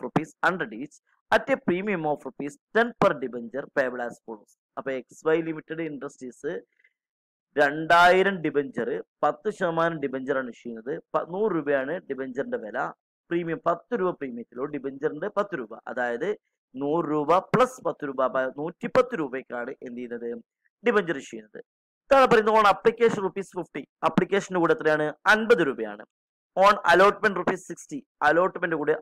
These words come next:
അറുപത് രൂപ. അപ്പൊ നോക്കിയേ, അമ്പത് രൂപ അപ്ലിക്കേഷന്റെ കൂടെയും അറുപത് രൂപ അലോട്ട്മെന്റ് കൂടെയും, അപ്പൊ നൂറ്റിപ്പത്ത് രൂപ. Debentures were fully subscribed and all money was dusi-, duly received. എല്ലാ ഡിബഞ്ചറും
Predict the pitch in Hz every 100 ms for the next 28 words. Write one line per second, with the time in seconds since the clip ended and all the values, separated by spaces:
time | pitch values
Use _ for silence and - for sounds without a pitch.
0 | 180 190 175 127 107 113 - 165 160 156
1 | 151 - _ _ - 139 160 208 208 185
2 | 175 156 - 135 139 - 123 107 123 -
3 | - 147 170 202 165 160 139 127 127 135
4 | 127 120 131 165 - 214 220 214 - 127
5 | - - - - _ _ _ _ _ _
6 | _ _ _ _ _ _ _ _ _ 190
7 | 220 247 226 277 - 208 185 190 - _
8 | _ _ _ _ - 190 208 233 - 190
9 | 165 - 151 131 131 156 - 160 180 175
10 | - 214 233 165 165 160 165 - 143 139
11 | 127 117 _ _ _ - 170 170 160 131
12 | 123 113 - 127 147 175 196 160 135 131
13 | 143 151